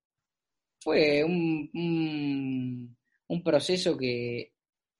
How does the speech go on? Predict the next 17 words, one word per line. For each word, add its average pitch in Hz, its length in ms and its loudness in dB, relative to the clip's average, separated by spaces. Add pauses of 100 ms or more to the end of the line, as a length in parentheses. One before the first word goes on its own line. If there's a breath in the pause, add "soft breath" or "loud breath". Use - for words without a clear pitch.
(420)
no 175 160 4
busqué 160 400 6
necesariamente, 139 880 2
yo 160 160 -2
no 143 140 2
le 160 120 4
estaba 147 280 4
bien, 156 300 4
estaba 147 360 4
creciendo 127 680 0
encima, 139 520 -4 (560 soft breath)
tuve 170 220 8
muchas 156 380 2
dudas 156 360 4
para 135 220 4
irme, 139 440 0 (180)
porque, 120 880 -6